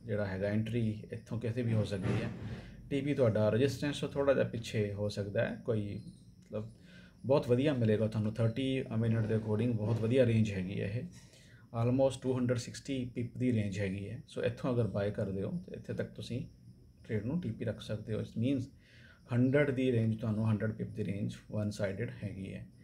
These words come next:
ਸੋ ਇਹ ਵੀ ਹੋ ਸਕਦਾ ਹੈ। ਤੇ ਅੱਜ ਕੋਈ ਖਾਸ, ਅ, ਨਿਊਜ਼ ਨਹੀਂ ਹੈ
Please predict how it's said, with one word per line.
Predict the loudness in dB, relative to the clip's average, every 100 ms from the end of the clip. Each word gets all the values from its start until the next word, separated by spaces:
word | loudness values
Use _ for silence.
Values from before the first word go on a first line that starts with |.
| -20 -20 -20 -18
ਸੋ | -6 0
ਇਹ | 2 2
ਵੀ |
ਹੋ | 2
ਸਕਦਾ | 2 0 0 -2
ਹੈ। | -4 -6
ਤੇ | -2 0 2
ਅੱਜ | 0
ਕੋਈ | 0 -4
ਖਾਸ, | -2 0 0 0 -2
ਅ, | -2 0 -2 -4 -6 -8 -14 -20 -20 -8
ਨਿਊਜ਼ | 0 2 4 2
ਨਹੀਂ | 0 2 2
ਹੈ | 2 -2